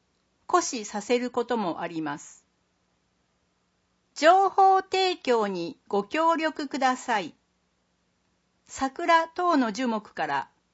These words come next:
細長いひき肉のような形のフラス、木くず、糞の混合物、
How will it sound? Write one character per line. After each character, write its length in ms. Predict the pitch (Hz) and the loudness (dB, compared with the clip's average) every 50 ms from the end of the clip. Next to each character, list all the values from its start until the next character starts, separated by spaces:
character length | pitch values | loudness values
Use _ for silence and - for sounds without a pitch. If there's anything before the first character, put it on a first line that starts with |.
| _ _ _ _ _ | _ _ _ _ _
細 320 | _ - 262 254 320 339 349 | _ -4 -2 0 0 0 2
長 360 | 349 339 330 330 320 311 302 | 2 2 2 2 2 2 2
い 200 | 254 170 - - _ | 0 -4 -8 -14 _
ひ 140 | - - - | -20 -20 -10
き 140 | - 320 330 | -6 -4 -2
肉 260 | 349 349 - - 320 | -2 -2 -4 -2 0
の 160 | 339 330 330 | 2 2 2
よ 200 | 339 339 330 320 | 2 2 2 2
う 60 | 285 | 2
な 120 | 233 202 - | 0 -2 -4
形 460 | - 185 - 202 196 196 - - 190 | -6 -6 -6 -6 -6 -6 -8 -8 -6
の 200 | 180 180 175 - | -6 -6 -6 -8
フ 200 | - - 220 214 | -8 -8 -4 -2
ラ 160 | 240 240 233 | 0 -2 -2
ス、 340 | - - - 202 190 190 - _ _ _ _ _ _ _ _ _ _ _ _ _ _ _ _ _ _ _ | -4 -10 -10 -8 -8 -8 -10 _ _ _ _ _ _ _ _ _ _ _ _ _ _ _ _ _ _ _
木 160 | - - - | -20 -20 -12
く 160 | _ 254 240 | _ -8 -6
ず、 320 | 220 - 214 202 202 - - _ _ _ _ _ _ | -6 -6 -6 -6 -6 -8 -10 _ _ _ _ _ _
糞 360 | - - 262 262 233 208 170 | -10 -4 -2 -2 -2 -2 -4
の 200 | 151 143 - - | -6 -8 -10 -10
混 320 | - - 214 233 240 240 240 | -10 -8 -6 -4 -4 -2 0
合 220 | 233 233 208 170 | 0 0 0 -2
物、 440 | 135 143 135 - - - 135 - - | -4 -12 -18 -18 -20 -20 -20 -20 -20